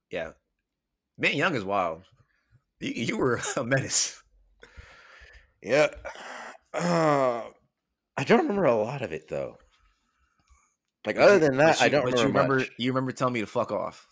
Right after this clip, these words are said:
Speaker 1: Thanks.
Speaker 2: Yes,
Speaker 1: I
Speaker 2: yes,
Speaker 1: appreciate
Speaker 2: yes,
Speaker 1: that.
Speaker 2: yes, yes,
Speaker 1: That
Speaker 2: I
Speaker 1: shows
Speaker 2: do.
Speaker 1: the love between us, bro. Thanks.
Speaker 2: I mean, I mean, shit. Some days we came home and said, "Fuck you!" And I sl-,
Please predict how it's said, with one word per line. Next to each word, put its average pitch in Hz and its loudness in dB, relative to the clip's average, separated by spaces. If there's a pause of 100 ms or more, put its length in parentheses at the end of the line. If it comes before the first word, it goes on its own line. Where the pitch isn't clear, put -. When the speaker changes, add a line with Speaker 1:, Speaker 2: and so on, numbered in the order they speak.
(100)
Speaker 1:
Thanks. 101 0
Speaker 2:
Yes, - -2 (200)
Speaker 1:
I 98 0
Speaker 2:
yes, - 0
Speaker 1:
appreciate 95 -4
Speaker 2:
yes, - -12
Speaker 1:
that. 87 -6
Speaker 2:
yes, 87 -6 (200)
yes, 92 -6
Speaker 1:
That 110 0
Speaker 2:
I 92 0
Speaker 1:
shows 143 2
Speaker 2:
do. 139 -2
Speaker 1:
the 135 0
love 123 0
between 113 -8
us, 98 -6
bro. 95 -4
Thanks. 98 -8 (140)
Speaker 2:
I 107 -4
mean, 107 -6
I 117 -2
mean, 113 -2
shit. 101 -2
Some 143 0
days 135 4
we 131 -4
came 127 0
home 127 -2
and 117 -4
said, 110 0 (200)
"Fuck 466 -2 (100)
you!" 403 6
And 226 -4
I 339 -2
sl-, 320 -4